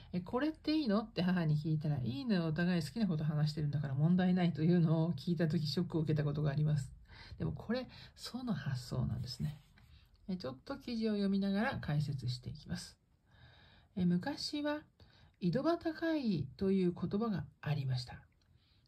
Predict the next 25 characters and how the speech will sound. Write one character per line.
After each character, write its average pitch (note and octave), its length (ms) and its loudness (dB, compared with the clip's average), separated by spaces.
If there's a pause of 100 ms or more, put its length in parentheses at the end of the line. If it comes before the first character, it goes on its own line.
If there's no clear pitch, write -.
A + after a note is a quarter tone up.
(160)
今 D4 300 -2
も C4 280 -6
こ G3+ 160 0
の A3 160 6
会 A#3 320 -2
議 G3 120 4
に G3 120 4
参 F3+ 260 0
加 F#3+ 140 -2
す G3 180 -6
る F3+ 160 -2
暇 F#3 280 0
な G3 120 2
方 F3+ 300 -2
は F3 220 -2
い F3 80 2
る F3 80 4
の E3 100 0
で D#3 120 0
し D3+ 120 -2
ょ D3 40 2
う D3+ 60 -2
か？ - 160 -8 (920)
最 G3+ 380 2
近、 A3 340 2